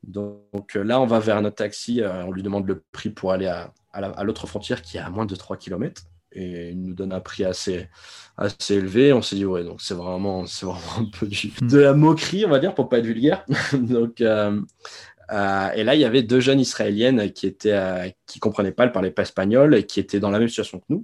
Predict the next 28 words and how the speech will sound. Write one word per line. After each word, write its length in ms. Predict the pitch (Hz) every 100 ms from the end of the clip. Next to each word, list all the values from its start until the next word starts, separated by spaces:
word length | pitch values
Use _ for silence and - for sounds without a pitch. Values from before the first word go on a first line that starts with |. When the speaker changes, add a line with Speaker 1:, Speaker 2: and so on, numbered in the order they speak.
| -
Speaker 1:
Donc, 220 | 95 -
euh, 40 | 92
moi, 160 | 101
je 60 | 101
leur 80 | 92
expliquais 380 | - - - 101
qu'il 60 |
fallait 180 | - 92
qu'on 140 | - 92
prenne 180 | 101
un 60 | 92
taxi 420 | - 98 - 113
pour 180 | - -
qu'on 160 | 101 95
aille 160 | 95
à 40 | 92
l'autre 160 | 90
frontière. 440 | - 90 - 170 180 - - - _ _
Et 60 | -
elles 160 | 98 90
voulaient 220 | 101 120
partager, 400 | 107 - 92 113
en 60 | 113
fait, 180 | 90
les 80 | 101
frais 200 | - -
que 100 | -
nous. 120 | 220